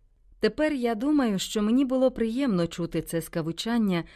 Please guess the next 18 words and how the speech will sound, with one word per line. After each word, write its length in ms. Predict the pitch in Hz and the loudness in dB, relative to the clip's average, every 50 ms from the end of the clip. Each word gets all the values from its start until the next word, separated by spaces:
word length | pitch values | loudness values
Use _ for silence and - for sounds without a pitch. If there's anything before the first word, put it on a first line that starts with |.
| - - - | -18 -6 -2
від 160 | 175 196 165 | -2 -2 0
вродливішої 880 | 151 175 180 180 156 160 185 214 254 247 233 196 - - 185 170 165 | 0 0 0 0 0 0 2 2 2 2 0 -4 -4 -6 -4 -4 -4
за 160 | 156 151 160 | -2 -2 -4
всіх 360 | 160 156 - - - 240 226 180 | -4 -4 -6 -6 -4 -4 -4 -4
дівчинки 640 | 147 147 156 196 196 - - 175 160 160 - 170 | -6 -4 -4 -4 -4 -4 -4 -4 -4 -2 0 0
нашої 480 | 156 160 165 170 160 - 175 160 160 160 | 0 2 0 0 -2 -2 -4 -2 -2 -2
групи. 500 | 139 143 160 160 147 - - 147 143 151 - _ _ _ _ _ _ _ _ | -2 -2 -2 -2 -4 -4 -6 -10 -10 -10 -14 _ _ _ _ _ _ _ _
Я 280 | 180 170 180 175 180 | -4 -2 0 0 0
підживлювалася 920 | 180 - 202 175 156 165 214 226 214 202 190 175 175 170 170 165 - - 185 | -2 -4 -6 -4 -2 0 0 0 2 2 2 2 2 0 0 -2 -2 0 2
ними 280 | 190 196 208 196 185 | 2 4 4 2 0
так 220 | 170 - 175 170 - | 0 -2 -4 -4 -4
само, 460 | - - 202 208 220 214 208 208 196 - - - _ _ | -2 0 2 4 4 4 2 0 -2 -8 -14 -20 _ _
як 300 | - 156 196 196 196 - - | 0 2 2 2 2 0 0
і 80 | - 190 | 0 2
вона 380 | 165 170 175 185 185 214 220 214 | 2 4 2 4 4 4 2 0
підживлювалася 840 | 220 180 175 143 151 175 196 185 185 180 175 170 165 165 - - 175 | -2 -4 -4 -2 0 0 0 0 0 0 0 0 0 -2 -2 -2 0
моєю 420 | 165 165 170 165 185 185 185 175 | 0 0 0 0 0 2 2 0
відданістю. 840 | 160 151 190 175 147 139 143 151 151 151 151 - - - - 170 165 | 0 -2 -2 -2 -2 -4 -4 -2 -2 -4 -4 -8 -10 -14 -14 -16 -16